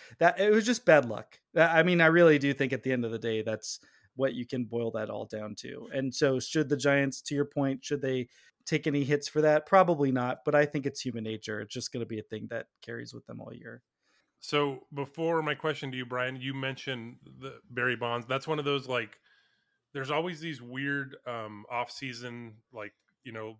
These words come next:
Speaker 2: la-, the, this is the la-, the largest contract or the last time this team signed X or whatever. Always blows me away. But I <laughs> remember, so this, the, I was trying to remember the one from this off-season. It's not N L West, but the, when the Rays signed Zach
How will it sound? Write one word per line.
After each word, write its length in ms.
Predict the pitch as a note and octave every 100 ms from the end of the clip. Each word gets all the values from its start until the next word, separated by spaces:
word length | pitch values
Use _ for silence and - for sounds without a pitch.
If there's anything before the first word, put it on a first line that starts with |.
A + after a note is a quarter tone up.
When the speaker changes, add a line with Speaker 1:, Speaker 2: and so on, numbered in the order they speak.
| C#3
Speaker 2:
la-, 200 | C3+ C3 C3+
the, 160 | B2 B2+
this 160 | C3 C#3
is 160 | D3 A#2+
the 120 | A#2+
la-, 240 | A#2+ B2+ C3
the 180 | A#2+ A2 C3
largest 440 | D3 B2+ B2 A#2+ -
contract 640 | B2 A#2+ - A#2 A2+ -
or 140 | G#2 - _ _ _
the 60 | C3
last 340 | A#2 B2 -
time 380 | - A#2+ A#2+ A#2
this 180 | A#2 A2+
team 300 | - B2+ A#2+
signed 440 | A2 A#2 A2+ A2+ A2
X 300 | A2 A2+ -
or 80 | B2
whatever. 420 | A2+ A#2 A#2 B2 _ _ _ _ B2+
Always 300 | C3+ E3 C3
blows 260 | C#3 C#3+
me 120 | C#3 C3
away. 260 | A#2+ A#2+
But 160 | B2+ B2
I 100 | G#2+ G2+
<laughs> 80 | -
remember, 200 | E3+ C#3
so 140 | C#3
this, 180 | C3+ D#3+ -
the, 120 | C3+
I 120 | C3+
was 120 | B2 -
trying 140 | D#3+
to 40 | D#3
remember 220 | C#3+ C#3
the 100 | B2
one 420 | A#2 A#2 A#2 A2+ _ _ _ _
from 120 | B2+
this 160 | B2+ B2
off-season. 580 | A2+ A#2 - G#2+ G2+
It's 140 | G#2 -
not 260 | C3+ B2+
N 80 | A#2+
L 140 | A#2 A2
West, 260 | G#2 G2+ -
but 120 | A2 _ _ _ _ _
the, 180 | C3+ C3 C#3
when 140 | C#3
the 100 | C3+
Rays 420 | A#2 B2 C#3 C#3
signed 300 | - C3+ B2
Zach 280 | A2 A#2 A#2